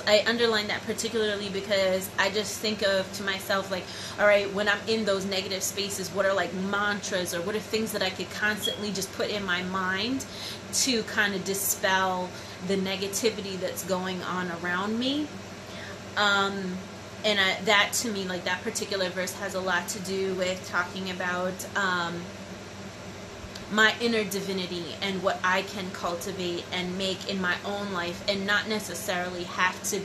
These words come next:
be at the whim of other people, um, being in control.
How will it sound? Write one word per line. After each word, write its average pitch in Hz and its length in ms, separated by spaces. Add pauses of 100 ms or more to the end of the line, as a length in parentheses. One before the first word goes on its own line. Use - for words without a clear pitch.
be 208 340
at 180 220
the 190 80
whim 208 380
of 185 180 (100)
other 190 280
people, 226 600 (600)
um, 185 360 (120)
being 226 320
in 208 220
control. 202 920